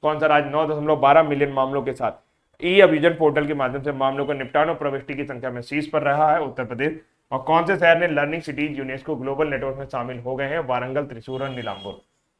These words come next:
सितंबर दो हज़ार बाईस में किस कंपनी ने भारतीय क्रिकेट कंट्रोल बोर्ड के टाइटल स्पॉन्सर ग्रुप में Paytm की जगह ली है? मास्टरकार्ड। और किस केंद्रीय मंत्री ने आठ सितंबर दो हज़ार बाईस को बेंगलुरु मंथन नाम के एक तीन दिवसीय सम्मेलन का आयोजन किया? नितिन गडकरी। और भारत और जापान के बीच में टू प्लस टू मंत्री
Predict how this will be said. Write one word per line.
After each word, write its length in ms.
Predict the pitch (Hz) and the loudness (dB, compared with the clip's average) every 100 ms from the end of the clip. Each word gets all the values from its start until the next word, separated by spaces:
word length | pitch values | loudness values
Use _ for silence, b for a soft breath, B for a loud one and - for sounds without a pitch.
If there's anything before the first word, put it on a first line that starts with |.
| _ _ _ _ _ _ _ _ _ | _ _ _ _ _ _ _ _ _
सितंबर 320 | 156 160 165 170 | 0 0 2 4
दो 140 | 165 | 6
हज़ार 240 | 165 156 127 | 6 4 4
बाईस 240 | 143 151 | 0 2
में 160 | 160 160 | -4 -6
किस 160 | 156 | -6
कंपनी 280 | 156 139 147 | -6 -6 -6
ने 80 | 147 | -4
भारतीय 340 | 127 127 139 | -4 -4 -6
क्रिकेट 300 | 131 127 139 | -10 -10 -8
कंट्रोल 280 | 135 127 143 | -8 -6 -6
बोर्ड 140 | 127 123 | -6 -8
के 80 | 135 | -6
टाइटल 300 | 127 123 127 | -4 -4 -8
स्पॉन्सर 320 | - 123 127 | -10 -8 -6
ग्रुप 160 | 123 123 | -6 -6
में 80 | 127 | -6
Paytm 320 | 131 127 120 | -6 -6 -6
की 80 | 117 | -6
जगह 200 | 117 139 | -4 -4
ली 140 | 139 | -2
है? 120 | 156 | -4
मास्टरकार्ड। 520 | 117 101 131 127 151 202 _ _ - | -4 -8 -8 0 -2 -2 _ _ -10
और 100 | 127 | -2
किस 180 | 175 180 | -2 -2
केंद्रीय 340 | 156 151 160 | -4 -2 -2
मंत्री 240 | 147 151 | -2 -4
ने 100 | 151 | -2
आठ 160 | 143 143 | -2 -2
सितंबर 260 | 135 135 135 | -4 -4 -2
दो 100 | 135 | -2
हज़ार 140 | 135 | 0
बाईस 180 | 127 123 | -2 -4
को 80 | 127 | -4
बेंगलुरु 340 | 127 123 127 | -4 -4 -6
मंथन 300 | 123 127 151 | -8 -8 -6
नाम 180 | 135 123 | -6 -8
के 60 | 131 - _ _ _ _ _ _ _ 147 | -12 -14 _ _ _ _ _ _ _ -16
एक 160 | - | -12
तीन 180 | 151 147 | -10 -8
दिवसीय 260 | 139 127 143 | -8 -8 -10
सम्मेलन 380 | 139 123 127 127 | -8 -8 -8 -6
का 100 | 113 | -6
आयोजन 280 | 110 127 127 | -6 -10 -8
किया? 160 | 156 | -8
नितिन 440 | 131 117 123 120 104 | -6 -8 -8 -10 -8
गडकरी। 520 | 127 123 151 214 208 B _ 127 | -8 -4 -4 -6 -10 B _ -2
और 140 | 139 | -2
भारत 360 | 110 135 180 196 | -2 0 2 2
और 100 | 165 | 0
जापान 340 | 147 139 147 | -2 -4 -6
के 60 | 143 | -6
बीच 160 | 139 139 | -8 -10
में 100 | 143 | -8
टू 180 | 202 196 | -8 -6
प्लस 280 | 170 156 - | -4 -6 -6
टू 140 | 127 | -10
मंत्री 340 | 110 135 139 | -8 -8 -6